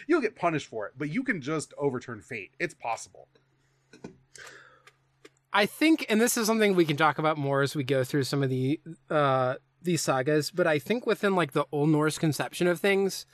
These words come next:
Speaker 2: uh, this is a, the whole, like, significant thing about, uh, Ragnarok as, like, a event, is that, uh, fate, like, lords over the gods too.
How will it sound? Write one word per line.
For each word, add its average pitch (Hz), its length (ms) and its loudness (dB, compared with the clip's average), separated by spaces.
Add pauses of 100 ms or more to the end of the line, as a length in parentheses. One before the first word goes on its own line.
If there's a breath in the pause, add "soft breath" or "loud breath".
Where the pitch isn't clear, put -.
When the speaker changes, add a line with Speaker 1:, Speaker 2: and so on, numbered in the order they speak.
(340 loud breath)
Speaker 2:
uh, 175 140 4
this 226 220 0
is 240 80 -2
a, 220 160 6 (100)
the 185 240 4
whole, 190 380 4
like, 160 180 2
significant 156 480 0
thing 147 180 2
about, 139 260 0 (180)
uh, 135 440 2
Ragnarok 185 640 2 (120)
as, 151 260 2
like, 143 200 0
a 131 360 2
event, 139 600 -2 (720 soft breath)
is 170 220 4
that, 165 320 4 (340)
uh, 147 400 4
fate, 254 480 0
like, 180 180 2
lords 156 380 0
over 139 220 2
the 127 100 -4
gods 117 460 -2
too. - 280 -12